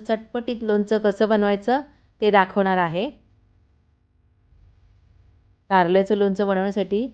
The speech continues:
मी इथे पाव किलो कारली घेतली आहेत, स्वच्छ धुवून घेतली आहे. त्याच्यानंतर कपड्याने चांगली पुसून घेतली आहेत.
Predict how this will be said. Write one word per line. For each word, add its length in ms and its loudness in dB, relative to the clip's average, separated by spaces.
मी 100 2
इथे 180 4
पाव 240 4
किलो 240 -4
कारली 340 2
घेतली 340 -4
आहेत, 320 -4
स्वच्छ 360 -4
धुवून 300 4
घेतली 300 2
आहे. 80 2
त्याच्यानंतर 560 -2
कपड्याने 440 0
चांगली 280 0
पुसून 320 -2
घेतली 260 0
आहेत. 300 -2